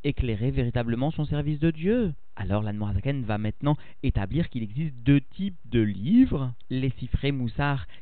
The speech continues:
qui, eux, sont fondés sur un intellect d'origine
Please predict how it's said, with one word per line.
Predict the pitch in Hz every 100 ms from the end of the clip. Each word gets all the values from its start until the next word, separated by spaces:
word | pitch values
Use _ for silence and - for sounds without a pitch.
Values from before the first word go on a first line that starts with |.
| -
qui, | - 170 147 -
eux, | 165 165 147 - - -
sont | 135
fondés | - 127 131 151 156 -
sur | - - 123
un | 123
intellect | 127 139 139 - - 117
d'origine | 131 127 123 143 131